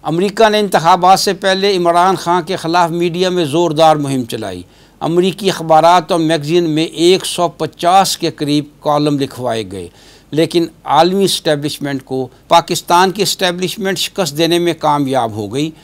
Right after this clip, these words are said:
اور مسلم لیگ نون قومی اسمبلی میں اکثریتی جماعت نہ بن سکی۔ رد عمل میں امریکہ نے پاکستان کے خلاف گھیرا تنگ کرنا شروع کر دیا۔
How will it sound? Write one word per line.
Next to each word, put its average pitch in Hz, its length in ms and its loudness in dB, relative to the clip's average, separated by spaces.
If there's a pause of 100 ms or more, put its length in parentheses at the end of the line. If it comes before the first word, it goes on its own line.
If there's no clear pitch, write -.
(220)
اور 160 200 4
مسلم 165 440 -2
لیگ 165 200 0
نون 147 300 0 (300)
قومی 180 280 2
اسمبلی 143 420 -2
میں 135 300 -4
اکثریتی 165 720 -2
جماعت 127 560 -4
نہ 135 440 2
بن 110 160 -6
سکی۔ - 440 -10 (640)
رد 165 320 2
عمل 208 220 2
میں 214 240 0 (100)
امریکہ 185 520 0
نے 139 200 -4 (280)
پاکستان 170 680 0
کے 196 120 -4
خلاف 156 440 2
گھیرا 143 360 2 (420)
تنگ 180 240 2
کرنا 135 360 -2
شروع 113 280 -10
کر 104 180 -10
دیا۔ 87 280 -18